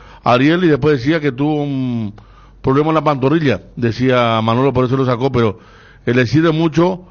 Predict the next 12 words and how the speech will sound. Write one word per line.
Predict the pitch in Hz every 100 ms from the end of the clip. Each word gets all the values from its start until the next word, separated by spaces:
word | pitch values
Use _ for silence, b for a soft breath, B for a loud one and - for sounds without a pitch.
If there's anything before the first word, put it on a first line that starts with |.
| B B B
a | 127
Aguayo, | 131 143 165 131 95 - - - -
se | - 131
entiende | 131 165
muy | 160 156
bien | 165
con | 160
Aguayo, | 147 147 143 98 - - - b b b -
y | 127 127 123 120 117 110 104 101 95
mientras | 113 135 131 113
tuvo | 156 175 123
fue | 143 151